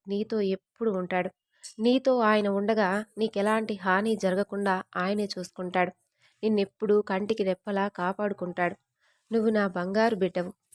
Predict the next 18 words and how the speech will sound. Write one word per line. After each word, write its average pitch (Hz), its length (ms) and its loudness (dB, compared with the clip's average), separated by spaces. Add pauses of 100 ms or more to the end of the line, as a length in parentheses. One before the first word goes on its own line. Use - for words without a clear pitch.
(280)
నువ్వు 208 180 0
దిగులు 208 320 2
పడవద్దు. 185 420 0 (440)
నిత్యం 226 400 0 (220)
సాయినామ 220 600 2
స్మరణ 202 400 -2 (180)
చేస్తూ 185 340 0
ఉండు, 185 220 0 (300)
నీకంతా 196 540 -4
మంచే 190 380 -2
జరుగుతుంది. 185 520 0 (540)
ఇది 196 220 2 (100)
నా 196 240 0
వాగ్దానం. 180 580 -2 (920)
నేను 247 180 2
ఎప్పుడూ 226 440 4
చెప్పే 226 360 2
మాటనే 196 560 2